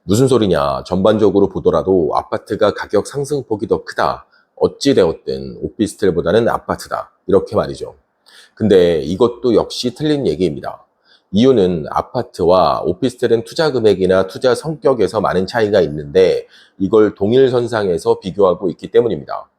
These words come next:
먼저 투자 금액부터 비교한다면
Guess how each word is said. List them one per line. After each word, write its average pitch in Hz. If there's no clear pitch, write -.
먼저 82
투자 147
금액부터 101
비교한다면 87